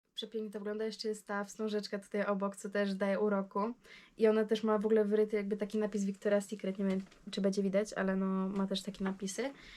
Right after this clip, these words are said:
No i jeszcze sobie psiknąłem tutaj do środka. Mm.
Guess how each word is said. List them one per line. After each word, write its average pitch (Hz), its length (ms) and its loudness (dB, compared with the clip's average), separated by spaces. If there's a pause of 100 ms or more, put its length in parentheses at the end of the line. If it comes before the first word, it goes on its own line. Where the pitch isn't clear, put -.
(320)
No 233 120 2
i 233 180 2
jeszcze 220 280 -2
sobie 214 220 0
psiknąłem 208 460 -2
tutaj 196 240 -6
do 196 100 -2
środka. 240 460 -6 (320)
Mm. 208 580 -2